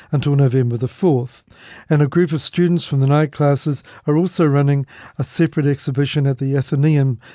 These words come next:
just off the Octagon. It's called Light and Life, and it runs from the eighth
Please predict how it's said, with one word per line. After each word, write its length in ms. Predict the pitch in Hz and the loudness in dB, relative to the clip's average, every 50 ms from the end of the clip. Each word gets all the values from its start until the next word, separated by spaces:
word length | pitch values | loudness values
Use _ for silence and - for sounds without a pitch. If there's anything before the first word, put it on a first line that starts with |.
| - _ | -20 _
just 320 | - - 175 156 - - | -2 0 0 0 0 0
off 180 | 165 143 139 - | -2 -2 -2 -2
the 120 | - 147 | -2 0
Octagon. 600 | 139 143 139 - - - 123 120 117 113 120 127 - _ - - - - | 0 0 -2 -4 -6 -8 -6 -6 -6 -6 -8 -12 -14 _ -20 -20 -10 -8
It's 160 | - 151 - - | -6 -6 -6 -6
called 400 | - - 156 143 143 139 123 - _ _ _ | -4 -2 0 0 0 -2 -4 -8 _ _ _
Light 360 | 139 135 147 156 175 175 - - - | -4 -2 0 0 0 -2 -4 -6 -4
and 200 | 156 143 135 135 | -2 0 2 2
Life, 460 | 131 123 120 120 113 - - - - _ - - - - - - - | 2 0 -2 -4 -8 -14 -20 -20 -20 _ -20 -20 -20 -20 -20 -8 -2
and 100 | 156 143 | 0 0
it 80 | 143 135 | 0 0
runs 460 | 127 139 156 156 160 160 165 160 - | 0 0 2 2 2 2 0 -2 -6
from 220 | - _ - 139 131 | -10 _ -4 -2 0
the 140 | 131 131 147 | 0 2 2
eighth 320 | 175 196 185 - - - | 0 0 -2 -6 -12 -20